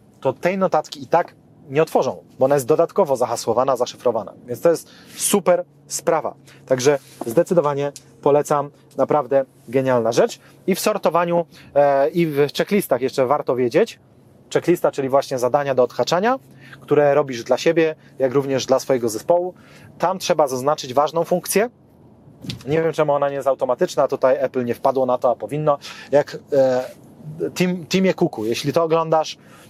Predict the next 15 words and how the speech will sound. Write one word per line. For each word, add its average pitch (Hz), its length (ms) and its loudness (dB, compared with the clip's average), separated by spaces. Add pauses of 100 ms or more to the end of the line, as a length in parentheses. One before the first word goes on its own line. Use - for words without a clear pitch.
(180)
e, 139 400 2 (100)
w-, - 300 -12
wprowadź, 147 400 0
że 104 140 -2
to 107 200 -6
z - 100 -6
automatu. 139 560 -2 (680)
Bo 147 200 2
normalnie 165 460 0
w 147 40 -4
notatkach 151 400 0
Apple, 151 160 -2
jak 135 140 4
masz 123 140 -4
listę 143 260 0